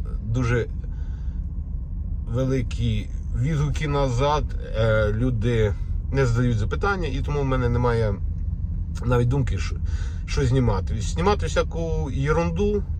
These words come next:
да, люди перестають дивитися, деякі відписуються від мене. А знімати щось конкретне, ну, ось до трапилась нагода, да, з цією людиною чарівною. Так,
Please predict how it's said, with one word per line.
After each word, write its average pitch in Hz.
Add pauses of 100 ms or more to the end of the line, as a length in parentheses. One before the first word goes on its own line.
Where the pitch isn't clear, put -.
(140)
да, 139
люди 127
перестають 110
дивитися, 101
деякі 98
відписуються 104
від 98
мене. 92 (720)
А 120
знімати 135
щось 117
конкретне, 135
ну, 147
ось 117
до 135
трапилась 117
нагода, 110
да, 101
з - (100)
цією 95 (380)
людиною 113
чарівною. 110
Так, -